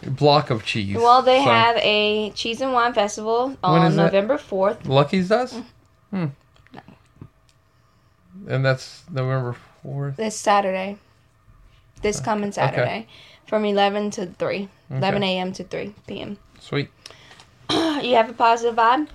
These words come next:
Speaker 1: Yes.
Speaker 2: You want me to do mine first?
Speaker 1: Uh, no, I got two of 'em, actually, so I'll
Speaker 2: Okay.
Speaker 1: talk about the first one, and then you do one, and
Speaker 2: Okay.
Speaker 1: then
Speaker 2: Go for it.
Speaker 1: So the first one I saw, it was really a sweet, just a sweet story.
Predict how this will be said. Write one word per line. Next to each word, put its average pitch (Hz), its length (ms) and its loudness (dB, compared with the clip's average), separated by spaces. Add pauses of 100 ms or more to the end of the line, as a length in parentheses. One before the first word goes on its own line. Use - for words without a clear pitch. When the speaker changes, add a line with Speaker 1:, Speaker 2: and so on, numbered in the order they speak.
(220)
Speaker 1:
Yes. 123 540 -4
Speaker 2:
You 233 80 -6
want 196 140 -2
me 196 60 -2
to 196 60 0
do 185 40 -6
mine 185 200 -4
first? 220 300 -6 (560)
Speaker 1:
Uh, 135 340 2
no, 131 200 2
I 143 100 4
got 165 200 2
two 139 260 -2
of 113 80 0
'em, 113 80 -4
actually, 113 320 -4
so - 120 -2
I'll 120 120 4
Speaker 2:
Okay. 139 80 2
Speaker 1:
talk 131 220 2
about 117 180 -2
the 117 60 -6
first 117 320 -4
one, 120 120 -6
and 117 100 -8
then 117 140 -6
you 113 100 -6
do 117 160 -4
one, 117 200 -6
and 120 100 -4
Speaker 2:
Okay. 247 120 0
Speaker 1:
then 392 120 0 (480)
Speaker 2:
Go 220 100 2
for 202 140 -2
it. - 80 -4
Speaker 1:
So 170 160 4
the 147 80 4
first 165 340 2
one 170 100 2
I 139 100 4
saw, 123 340 6
it 101 60 -2
was 120 180 -6
really 131 320 2
a 110 80 -4
sweet, 127 500 -6
just 135 220 0
a 117 80 -2
sweet 127 420 -6 (360)
story. 110 600 -2